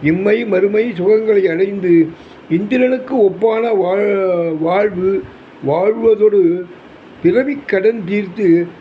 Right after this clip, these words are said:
அஹ், தீர்ந்து தியாகேச பதம் அடைவர் என்பது தலபுராணம்.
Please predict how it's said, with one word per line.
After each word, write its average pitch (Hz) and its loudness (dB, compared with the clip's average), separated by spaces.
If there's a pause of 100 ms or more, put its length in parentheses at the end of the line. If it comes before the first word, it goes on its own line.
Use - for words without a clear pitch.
(240)
அஹ், 170 -2
தீர்ந்து 196 2 (240)
தியாகேச 208 0
பதம் 190 -2
அடைவர் 185 0
என்பது 170 -2
தலபுராணம். 151 -2